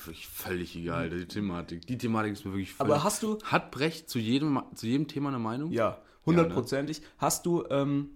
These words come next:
Speaker 2: hast du Lanz und Brecht letztens gehört?
Speaker 1: Nee, aber ich hab's oft gesehen.
Speaker 2: Aber hast du
Speaker 1: Auf
Speaker 2: das
Speaker 1: Twitter.
Speaker 2: gehört, äh, dass er, äh, da irgendwie hat er über die Baerbock oder Anna,
Speaker 1: Ja,
Speaker 2: unsere
Speaker 1: ja.
Speaker 2: Anna-, Entschuldigung, dass jetzt die Baerbock
Speaker 1: Unsere
Speaker 2: gesagt habe.
Speaker 1: Annalena.
Speaker 2: Unsere Annalena Baerbock, die Annalena Baerbock,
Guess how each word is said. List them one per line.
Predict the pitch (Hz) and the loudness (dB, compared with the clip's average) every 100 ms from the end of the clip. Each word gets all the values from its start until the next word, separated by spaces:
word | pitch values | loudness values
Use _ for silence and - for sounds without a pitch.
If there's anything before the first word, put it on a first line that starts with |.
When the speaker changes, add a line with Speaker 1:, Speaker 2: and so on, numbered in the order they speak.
| - | -4
Speaker 2:
hast | 135 - | -4 2
du | |
Lanz | 131 139 | 2 2
und | 143 123 | 2 0
Brecht | 139 - | -2 -2
letztens | 120 - 123 - | -4 -2 -6 -4
gehört? | 113 113 131 - - | -2 2 2 -2 -4
Speaker 1:
Nee, | 95 101 113 | 0 2 2
aber | 98 | 0
ich | 101 | -2
hab's | 113 101 | -4 -4
oft | 92 | -8
gesehen. | - 80 80 78 76 - _ | -8 -6 -6 -6 -10 -18 _
Speaker 2:
Aber | - 117 127 123 | -4 4 6 6
hast | 151 - | 4 0
du | 143 | 2
Speaker 1:
Auf | |
Speaker 2:
das | 143 | 2
Speaker 1:
Twitter. | 104 143 | 2 4
Speaker 2:
gehört, | 160 160 - | 4 2 -2
äh, | 127 | 0
dass | 127 127 | 2 2
er, | 131 123 123 - - _ _ - | 2 2 0 -6 -20 _ _ -2
äh, | 123 120 110 | 0 2 0
da | - 120 - | 0 0 0
irgendwie | - - 135 139 135 131 | -4 -2 0 2 4 4
hat | - 123 | 2 2
er | 131 123 | 2 2
über | 131 131 | 2 0
die | 113 | 0
Baerbock | 120 135 151 131 - - | 4 4 4 2 -2 -6
oder | 113 - | -4 0
Anna, | 135 131 | 2 2
Speaker 1:
Ja, | 98 101 | 2 2
Speaker 2:
unsere | 95 113 | 4 2
Speaker 1:
ja. | |
Speaker 2:
Anna-, | 131 117 104 107 98 - | 2 -2 -2 -6 -6 -6
Entschuldigung, | 131 - 151 170 147 127 | -6 -2 6 8 10 8
dass | 123 | 4
jetzt | 113 - - 147 | 0 -6 -6 0
die | 151 | 4
Baerbock | 127 127 120 139 | 6 6 6 8
Speaker 1:
Unsere | 185 | 8
Speaker 2:
gesagt | 170 110 | 8 4
habe. | 110 104 | 4 6
Speaker 1:
Annalena. | 165 | 8
Speaker 2:
Unsere | - 110 - | 8 6 4
Annalena | 123 107 104 95 | 4 2 0 0
Baerbock, | 101 123 151 156 - | 4 4 4 0 -2
die | 160 - | 0 0
Annalena | 123 110 101 95 | 0 -2 -6 -4
Baerbock, | 101 123 | -2 -2